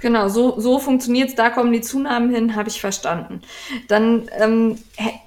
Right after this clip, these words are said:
weiß ich nicht, also sie hat ja unterschiedliche Modelle dann noch erklärt mit Ajourmuster oder hier kommt noch irgendwie ein Zopf hin oder so. Ähm, da weiß ich nicht, ob man sich da nicht vielleicht lieber auf mehr Techniken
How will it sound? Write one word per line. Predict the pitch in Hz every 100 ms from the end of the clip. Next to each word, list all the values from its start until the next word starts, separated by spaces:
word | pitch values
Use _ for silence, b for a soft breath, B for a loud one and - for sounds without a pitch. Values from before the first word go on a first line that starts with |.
| - -
weiß | 214 214 277
ich | 277
nicht, | 254 254 -
also | 220
sie | 214 233
hat | 294
ja | 330
unterschiedliche | 247 254 285 262 269 254 247 247 240 233 -
Modelle | 233 226 220 247 247
dann | 240
noch | 233 226
erklärt | - 208 - 220 285 359 359
mit | 233 226 -
Ajourmuster | 202 202 214 302 277 247 247 - 233 220 226 220
oder | 196 185 196 B B B
hier | - 233
kommt | 233 233 214
noch | 208
irgendwie | 208 214
ein | 202
Zopf | - 269 262 -
hin | 269 269
oder | 247 247
so. | 240 247 262 285 B B B -
Ähm, | 220 226 233 233 233 233 - _ _ 226 - -
da | - 226 233 240 240
weiß | 240 240
ich | 254
nicht, | 240 247 -
ob | -
man | 220
sich | 220 -
da | 247
nicht | 269 294
vielleicht | - 269 233 -
lieber | 262 349 285 - - -
auf | 185 226 233
mehr | 226 226
Techniken | 226 214 - 196 196 190 196